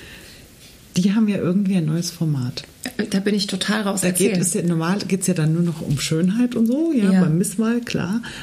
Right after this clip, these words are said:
Speaker 1: Aber die haben irgendwie ein neues Format, da geht's eher um Woman Empowerment, um die Persönlichkeit und
Speaker 2: Mhm.
Speaker 1: so. Und hab ich, das fand ich spannend, weißt du, es ist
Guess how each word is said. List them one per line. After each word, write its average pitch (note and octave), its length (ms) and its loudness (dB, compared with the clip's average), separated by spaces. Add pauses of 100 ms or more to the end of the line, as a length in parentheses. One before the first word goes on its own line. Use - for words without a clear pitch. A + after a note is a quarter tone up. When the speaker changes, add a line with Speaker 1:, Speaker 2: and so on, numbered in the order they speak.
Speaker 1:
Aber F3 160 2
die F3+ 100 4
haben G3 100 2
irgendwie F#3 260 2
ein F#3 60 4
neues E3+ 260 0
Format, F#3+ 460 0
da G3 40 2
geht's E3 260 -2
eher F3 300 0
um D3+ 280 0 (380)
Woman G#3 420 4
Empowerment, D#3 840 0 (160)
um D3+ 200 2
die C#3+ 140 0
Persönlichkeit E3+ 1000 2
und D#3+ 120 2
Speaker 2:
Mhm. F3 40 4
Speaker 1:
so. - 200 2
Und C#3+ 220 0
hab F3 100 -2
ich, F3+ 160 0 (220)
das D#3+ 160 0
fand G#3 240 4
ich - 160 0
spannend, F3+ 480 2
weißt F3 180 0
du, F#3 60 0
es F3 100 -2
ist F3+ 220 -2